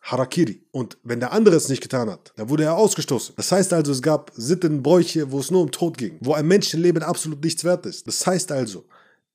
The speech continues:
die damalige Zeit war enorm brutal. Was glaubst du, wie hart es für eine Frau war? Und was glaubst du, war für eine Frau vor allem wichtig? Einen Mann zu haben, der sie beschützt. Einen Mann, der dafür sorgt, dass ihre Kinder überleben werden und dass ihre Gene weitergetragen werden.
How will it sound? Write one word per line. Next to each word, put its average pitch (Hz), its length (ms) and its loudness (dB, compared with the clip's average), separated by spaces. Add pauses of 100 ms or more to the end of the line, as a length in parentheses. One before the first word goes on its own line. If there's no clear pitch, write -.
die 107 160 -14
damalige 156 500 0
Zeit - 520 -6
war 120 220 -10
enorm 139 380 -2
brutal. 123 400 -8 (840)
Was 151 160 -4
glaubst 185 240 2
du, 147 80 0
wie 127 80 2
hart 139 180 -2
es - 80 -4
für 147 80 -2
eine 120 140 -4
Frau 160 260 -2
war? - 160 -16
Und 117 120 -4
was 175 180 4
glaubst 190 360 2
du, 175 240 -2 (120)
war 143 320 2
für 143 120 -6
eine 123 140 -4
Frau 139 220 -2
vor 135 160 -4
allem 117 180 -6
wichtig? - 440 -10
Einen 151 220 0
Mann 147 200 0
zu 135 160 0
haben, 127 300 -2
der 127 180 0
sie 117 140 -6
beschützt. - 680 -8
Einen 117 140 -4
Mann, 151 200 0
der 135 100 0
dafür 117 240 -4
sorgt, 143 400 0
dass - 140 -8
ihre 107 140 -6
Kinder 165 280 0
überleben 104 460 -2
werden 110 300 -4
und 107 160 -8
dass - 240 -6
ihre 101 220 -6
Gene 139 280 0
weitergetragen 101 680 -4
werden. 78 160 -20